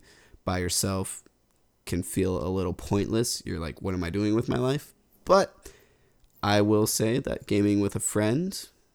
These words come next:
like, like we game sometimes, it's a nice social, uh, interaction, and, and you don't feel as much of a loser when you do it.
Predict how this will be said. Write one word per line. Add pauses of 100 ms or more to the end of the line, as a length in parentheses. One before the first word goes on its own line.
(100)
like, (160)
like
we
game
sometimes, (380)
it's
a
nice
social, (720)
uh,
interaction,
and,
and (960)
you
don't
feel
as
much
of
a (160)
loser
when
you
do
it.